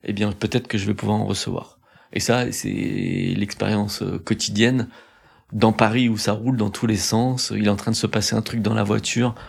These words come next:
vous renvoyez un sourire et vous recevez un sourire et c'est un apaisement, euh, immédiat. Donc, on peut jouer avec ça en permanence et à mon avis sur tous les sujets. Et donc, euh, le...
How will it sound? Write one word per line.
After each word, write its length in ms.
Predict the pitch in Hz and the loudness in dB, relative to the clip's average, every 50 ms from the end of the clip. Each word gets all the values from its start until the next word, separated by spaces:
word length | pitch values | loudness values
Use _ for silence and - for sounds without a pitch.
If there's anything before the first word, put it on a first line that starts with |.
| - - - | -20 -10 -4
vous 160 | 110 101 101 | -2 0 2
renvoyez 340 | 107 107 107 101 107 104 107 | 2 4 4 4 4 4 4
un 140 | 107 104 101 | 4 2 2
sourire 520 | 101 - - 110 110 117 117 123 117 117 - - - _ _ _ _ _ - | 2 0 2 2 4 4 2 2 0 -4 -8 -14 -20 _ _ _ _ _ -2
et 120 | 107 104 | 0 0
vous 100 | 101 98 | 2 0
recevez 300 | 95 - - 110 104 107 | -2 -2 -2 -2 0 0
un 100 | 104 101 | 0 0
sourire 480 | 95 - - 101 101 101 104 110 107 92 | 0 0 -2 0 0 2 2 2 0 -2
et 80 | 95 | -4
c'est 160 | 98 - - 104 | -4 -4 -2 -2
un 120 | 98 98 | -2 -2
apaisement, 580 | 98 98 - 101 98 98 104 104 98 98 98 92 | -2 -2 -2 -4 -2 0 0 0 0 0 -2 -2
euh, 60 | 92 - - - - - - - - - | -4 -6 -8 -12 -20 -20 -20 -20 -10 -2
immédiat. 400 | - 101 104 104 104 101 123 135 | 2 4 4 6 6 4 4 2
Donc, 220 | 120 107 101 - | 2 0 -2 -2
on 40 | 107 | -4
peut 160 | 92 - 104 | -2 -2 -2
jouer 300 | 104 98 107 117 143 170 | -2 0 0 2 2 2
avec 200 | 170 127 110 - | 2 2 0 -2
ça 320 | - - 110 120 160 - - - _ _ _ _ _ _ _ _ _ _ _ _ _ _ _ _ _ _ _ - | -2 -2 -2 -2 -2 -4 -10 -16 _ _ _ _ _ _ _ _ _ _ _ _ _ _ _ _ _ _ _ -6
en 100 | - 113 | -2 0
permanence 600 | 104 135 135 131 120 117 113 113 127 131 135 - - | 2 4 4 4 4 2 2 2 0 0 -2 -4 0
et 80 | - 110 | 2 2
à 40 | 110 | 4
mon 160 | 120 117 113 | 4 4 4
avis 160 | 113 113 131 | 2 2 0
sur 140 | - - - | -2 -4 -6
tous 120 | - - | -6 -6
les 100 | - 104 | -4 -4
sujets. 340 | - - - - - - - _ _ _ _ _ _ _ _ _ _ _ _ _ _ - - - | -4 -4 -6 -8 -8 -10 -14 _ _ _ _ _ _ _ _ _ _ _ _ _ _ -14 -6 -4
Et 80 | 113 | 0
donc, 260 | 104 110 113 107 - - | 2 2 2 2 2 0
euh, 120 | 110 107 | 0 2
le... 680 | 104 104 104 101 101 98 98 98 101 101 98 95 104 | 2 2 2 2 2 0 0 0 -2 -2 -2 -4 -6